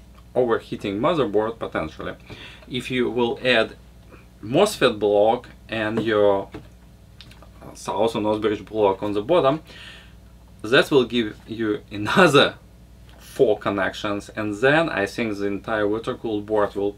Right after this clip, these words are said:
might look pretty messy. Um, the board blocks are not available at this point, so it's not an issue,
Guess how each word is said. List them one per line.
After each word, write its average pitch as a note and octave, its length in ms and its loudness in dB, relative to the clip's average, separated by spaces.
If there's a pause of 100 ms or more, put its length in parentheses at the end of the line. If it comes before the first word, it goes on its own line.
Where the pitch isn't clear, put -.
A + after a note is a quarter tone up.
might G#2+ 360 -6
look G#2 180 -2 (140)
pretty B2 300 -4
messy. G#2+ 540 -8 (640)
Um, G2+ 380 -4 (720)
the A2 140 -8
board C#3 480 4 (280)
blocks A#2+ 400 -2
are A2 80 -4
not A2+ 260 -6
available C3 440 -2
at C3+ 60 -4
this C#3 120 -4
point, D#3 320 -2
so B2 100 -4
it's - 140 -8
not A2 140 -4
an A2+ 120 -6
issue, E3 320 -4